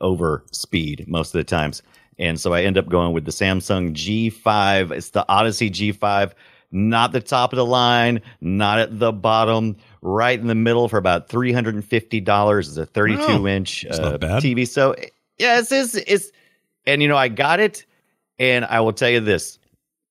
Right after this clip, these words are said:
Speaker 1: It's exactly what a three hundred fifty dollar monitor is.
Speaker 2: <laughs>
Speaker 1: I mean, it's, it's, <laughs> you know, it's,
Speaker 2: Yeah.
Speaker 1: it's no better and no worse. I'm not
Speaker 2: Four K
Speaker 1: sitting here
Speaker 2: or
Speaker 1: going, "Oh my God, this is the best monitor I've ever seen." I'm also not going,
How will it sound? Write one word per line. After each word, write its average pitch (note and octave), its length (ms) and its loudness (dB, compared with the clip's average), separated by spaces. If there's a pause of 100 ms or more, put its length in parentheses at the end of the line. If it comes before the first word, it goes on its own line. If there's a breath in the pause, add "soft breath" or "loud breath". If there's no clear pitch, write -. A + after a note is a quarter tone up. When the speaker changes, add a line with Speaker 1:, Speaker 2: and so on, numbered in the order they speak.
(460)
Speaker 1:
It's - 80 -18
exactly A2+ 440 0
what A2+ 120 2
a G2+ 60 2
three A2+ 140 0
hundred G#2 140 0
fifty F2+ 160 -6
dollar F2 180 2
monitor D#2+ 340 -2
is. D2+ 320 0
Speaker 2:
<laughs> - 20 -20
Speaker 1:
I F2+ 80 -4
mean, F#2+ 200 0
it's, F#2 240 -4
it's, G2+ 300 -4 (400 soft breath)
<laughs> - 340 -18
you E3+ 80 2
know, E3 160 0
it's, - 160 -2 (400 loud breath)
Speaker 2:
Yeah. G2+ 120 0
Speaker 1:
it's F#2+ 100 0
no B2 160 2
better D3+ 440 0 (360 soft breath)
and A#2 180 0
no B2 140 2
worse. A2+ 540 -2 (260)
I'm D3 40 -2
not - 160 0
Speaker 2:
Four D#3 80 -2 (100)
K G3+ 100 0
Speaker 1:
sitting C#3+ 180 0
here B2+ 160 0
Speaker 2:
or A2+ 40 0
Speaker 1:
going, C3 340 0
"Oh C3 200 2
my D3+ 260 0
God, D3+ 380 0
this D#3 200 0
is G#2+ 60 -14
the C3 100 0
best C3 420 -2
monitor C3+ 420 2
I've A#2+ 80 2
ever B2 180 2
seen." C#3+ 320 0
I'm A#2+ 100 2
also A#2+ 240 2
not A#2+ 220 2
going, A#2+ 320 2